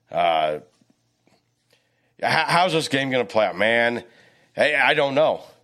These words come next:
I, I, that's the best answer I can give you right now, 'cause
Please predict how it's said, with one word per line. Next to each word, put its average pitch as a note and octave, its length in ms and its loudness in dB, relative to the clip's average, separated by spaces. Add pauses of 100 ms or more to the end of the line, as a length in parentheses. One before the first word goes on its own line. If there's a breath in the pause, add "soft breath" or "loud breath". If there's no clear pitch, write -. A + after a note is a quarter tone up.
(180)
I, A2+ 300 -2 (240)
I, C3 80 -4
that's C#3+ 240 0
the C#3 80 -2
best C#3 300 0
answer C3 220 -2
I A2+ 100 2
can G#2+ 100 -6
give A#2 180 0
you B2+ 120 -2
right F#2 140 -4
now, F#2 180 0
'cause F#2+ 400 -8